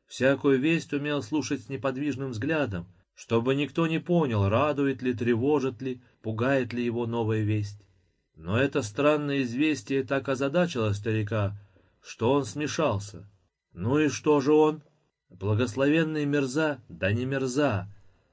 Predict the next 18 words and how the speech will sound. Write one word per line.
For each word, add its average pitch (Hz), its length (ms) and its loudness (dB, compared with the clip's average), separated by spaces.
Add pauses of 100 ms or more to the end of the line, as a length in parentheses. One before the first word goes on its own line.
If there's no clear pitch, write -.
(120)
Что - 340 2
же 120 120 4
этот 123 240 0
китайский 123 540 0
царь? 107 360 0 (640)
Как 104 220 0
всегда, 123 440 0
когда 107 300 0
на 110 80 -2
душе 113 340 -2
лежало 113 420 0
что-то 104 340 -6
такое, 113 580 0 (200)
чего 127 300 0
он 127 140 0
не 127 80 -4
мог 127 280 -4
понять, 135 460 -2